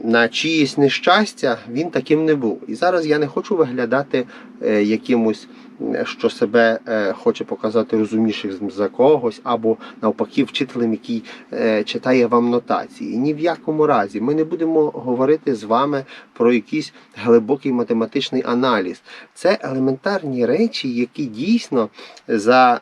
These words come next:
е, логікою тієї вчительки доганяють чоловіків,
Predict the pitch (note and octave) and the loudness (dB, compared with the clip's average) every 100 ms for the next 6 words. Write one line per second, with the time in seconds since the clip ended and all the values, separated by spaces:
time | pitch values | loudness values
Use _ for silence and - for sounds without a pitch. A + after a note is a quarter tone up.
0 | - A#2+ A#2 A2 A2 - B2 E3+ D#3+ C3+ | -4 -4 -4 -2 -4 -2 2 2 2 -2
1 | B2 A2+ - A#2+ C3+ B2 G#2+ - G#3 F#3+ | 0 0 -2 0 0 0 -4 -2 -2 -2
2 | D#3 C#3 C3+ - - - C3 E3 G#3 G3 | -2 -2 -4 -8 -6 0 2 2 2 2
3 | B2 G#2+ G#2+ - A2+ G#2 A2 A#2+ - C#3+ | 0 -2 -4 -6 -4 -2 -4 -6 -4 0